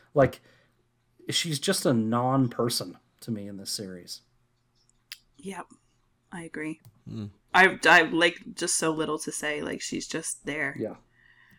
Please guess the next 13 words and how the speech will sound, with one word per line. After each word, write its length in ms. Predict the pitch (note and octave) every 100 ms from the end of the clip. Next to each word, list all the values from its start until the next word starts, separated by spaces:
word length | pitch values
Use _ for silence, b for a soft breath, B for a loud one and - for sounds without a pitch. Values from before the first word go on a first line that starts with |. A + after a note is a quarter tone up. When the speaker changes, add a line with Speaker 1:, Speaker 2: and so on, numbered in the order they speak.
| b b b -
Speaker 2:
I 80 | E3+
don't 100 | E3
know. 160 | E3+ - _ _ _ _
Yeah. 180 | - C#3+ - _ _ -
Speaker 1:
They 80 | C3
should 180 | D3
leave 140 | C3+ C3
her 60 |
Speaker 3:
Yeah. 40 | A#2
Speaker 1:
mustache 340 | D3+ D#3+ B2+
alone, 360 | A#2 A2 A2 G#2 -
though. 180 | G#2+ G#2+ _ _ - - -
Speaker 3:
I, 220 | C3+ C3+